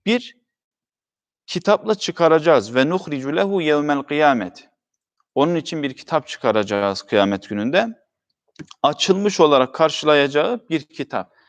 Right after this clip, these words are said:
Yani kitabı biz açma zahmetinde bulunmayacağız. Nedir bu kitap? Amel defterlerimizin yazıldığı kitap. Açma zahmetinde bulunmayacağız. Gittiğimiz zaman ne olacak? Açılmış bir şekilde o kitabı bize verecekler.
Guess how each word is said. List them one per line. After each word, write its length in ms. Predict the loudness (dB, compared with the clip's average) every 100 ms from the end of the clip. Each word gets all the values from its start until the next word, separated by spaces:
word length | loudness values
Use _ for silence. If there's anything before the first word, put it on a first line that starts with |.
| _ 2
Yani 260 | 2 2
kitabı 420 | -4 0 0 0
biz 160 | -4 -4
açma 360 | -4 -2 -2 -2
zahmetinde 580 | -2 -4 -8 -6 -4 -2
bulunmayacağız. 840 | -2 -2 -2 -4 -12 -20 -20 _ _ _ _ _ _ _ _
Nedir 300 | 0 0 0
bu 120 | -4 -8
kitap? 380 | -4 -2 -2 -2
Amel 340 | 0 0 0
defterlerimizin 880 | 0 0 -2 2 2 0 -6 -6 -4
yazıldığı 500 | -4 -4 -6 -6 -6
kitap. 380 | -8 -10 -10 -10 _ _ _ -2
Açma 320 | 0 0 2
zahmetinde 580 | 2 0 -2 0 0 2
bulunmayacağız. 800 | 0 0 0 0 0 0 0 -6 _ _ -20 _ _ _ _ -4
Gittiğimiz 520 | -4 0 0 0 2
zaman 380 | 2 4 2 4
ne 60 |
olacak? 480 | 4 4 2 -4 -4 0
Açılmış 540 | 0 0 -2 -2 -6
bir 60 | -4
şekilde 640 | -4 -2 0 2 0 -4 _ _ -2
o 80 |
kitabı 440 | 2 2 2 0 -2
bize 240 | 0 2
verecekler. 760 | 4 2 0 -2 -4 -10 -12